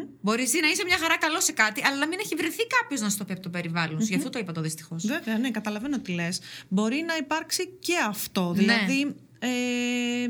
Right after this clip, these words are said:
Speaker 2: να έχω σκεφτεί εγώ, ας πούμε, δύο-τρία θετικά πράγματα για τον εαυτό μου ή και τίποτα και να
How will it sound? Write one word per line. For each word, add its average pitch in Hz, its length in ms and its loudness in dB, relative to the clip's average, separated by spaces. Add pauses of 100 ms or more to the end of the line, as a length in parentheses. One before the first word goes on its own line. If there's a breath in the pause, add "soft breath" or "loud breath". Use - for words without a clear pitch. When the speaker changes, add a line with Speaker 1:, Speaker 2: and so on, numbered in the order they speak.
(220)
Speaker 2:
να 269 180 2
έχω 277 160 -4
σκεφτεί 262 320 -4
εγώ, 240 140 -2
ας 240 100 -4
πούμε, 240 120 -2
δύο-τρία 220 680 0 (380)
θετικά 208 440 0
πράγματα 202 360 0
για 185 100 0
τον 185 140 2
εαυτό 185 240 0
μου 254 80 2
ή 262 100 0
και 240 120 0
τίποτα 196 560 0 (480 loud breath)
και 349 120 -4
να 330 200 -2